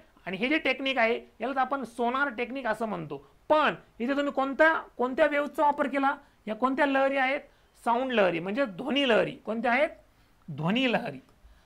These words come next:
So सोनार, सोनार या टेक्निकमध्ये साऊंड वेव्हज म्हणजे ध्वनी लहरी आपण यूज करतो,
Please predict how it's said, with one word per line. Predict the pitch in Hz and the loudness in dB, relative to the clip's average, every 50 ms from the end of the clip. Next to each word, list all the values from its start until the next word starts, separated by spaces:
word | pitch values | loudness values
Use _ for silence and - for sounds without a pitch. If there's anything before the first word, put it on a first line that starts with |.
| _ _ - | _ _ -8
So | 214 | -8
सोनार, | 214 214 - 226 233 254 285 302 311 302 269 - - | -8 -6 -2 -2 0 0 2 2 2 2 2 0 -8
सोनार | - - - 226 254 285 302 294 | -14 -8 -4 -2 0 2 2 2
या | 285 277 | 0 0
टेक्निकमध्ये | - 277 254 262 269 269 240 247 226 196 208 247 - - - - _ _ _ _ _ _ - | 0 -4 -6 -6 -8 -6 -4 -2 -2 0 -2 -4 -4 -8 -14 -20 _ _ _ _ _ _ -4
साऊंड | - 247 277 294 311 294 | -2 0 0 0 -2 -2
वेव्हज | 294 262 226 202 190 151 127 - - _ _ _ _ _ _ _ _ _ - | 2 2 2 2 2 -2 -8 -12 -20 _ _ _ _ _ _ _ _ _ -10
म्हणजे | 185 196 214 262 285 302 | -8 -6 -4 -2 -2 -4
ध्वनी | 220 175 143 131 - 139 160 190 247 302 311 311 285 | -4 -6 -10 -10 -8 -6 -6 -4 -4 -2 -2 0 0
लहरी | 240 240 233 240 269 | 2 2 0 0 0
आपण | 269 233 208 - 247 262 247 | 0 -2 -2 -2 -4 -4 -4
यूज | 214 202 208 196 - | -4 -4 -4 -6 -6
करतो, | - 160 143 139 - 123 - | -8 -10 -10 -10 -14 -16 -18